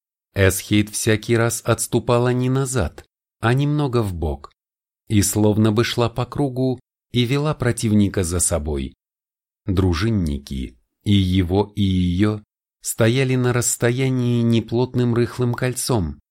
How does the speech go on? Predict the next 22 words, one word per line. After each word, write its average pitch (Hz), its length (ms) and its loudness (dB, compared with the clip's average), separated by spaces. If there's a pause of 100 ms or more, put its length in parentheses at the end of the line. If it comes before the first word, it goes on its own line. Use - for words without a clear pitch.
(520)
но 101 260 4
не 110 160 4
колотили 123 580 0
мечами 107 500 0
в 107 80 -4
щиты 113 580 -2 (420)
и 113 140 4
не 123 160 4
покрикивали 113 800 0
одобрительно, 107 1000 -2 (440)
как 104 220 2
во 110 140 4
время 120 300 0
поединка 120 680 0
с - 120 -6
Миррой, 82 580 -2 (520)
а 95 120 0
помалкивали 101 1040 0 (340)
и 110 140 4
лишь 139 260 -2
напряженно 107 680 2
наблюдали. 78 840 -2